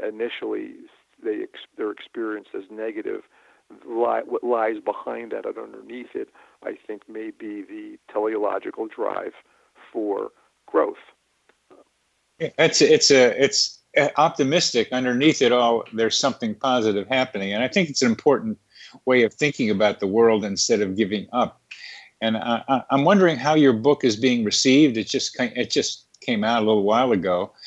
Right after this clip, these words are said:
Speaker 2: and how people can get a hold of it.
Speaker 1: Well, sure. Well, the, you know, uh, part of the book being received is getting the word out that it exists.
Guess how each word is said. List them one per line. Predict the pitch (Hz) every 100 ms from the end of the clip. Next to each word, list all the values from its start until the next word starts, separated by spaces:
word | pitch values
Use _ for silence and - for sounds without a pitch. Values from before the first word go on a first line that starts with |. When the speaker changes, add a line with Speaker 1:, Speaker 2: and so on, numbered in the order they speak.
| - - -
Speaker 2:
and | 113 113 107
how | 131
people | 131 147 113 110
can | 117
get | 110
a | 104
hold | 120 117 110
of | 80
it. | - _ _ _ _ _ _ _ _ _ _ _
Speaker 1:
Well, | - -
sure. | 262 156
Well, | 120 147 143
the, | 147 - - _
you | 156
know, | 143 - - - - - -
uh, | 123 127 120 127 117 -
part | 135 131
of | 127 107
the | 117
book | 135 135
being | 139 131 120
received | 113 - 131 113
is | 104
getting | 127 127 120
the |
word | 107 123 120
out | 120 113
that | 117
it | 110
exists. | 107 - 135 -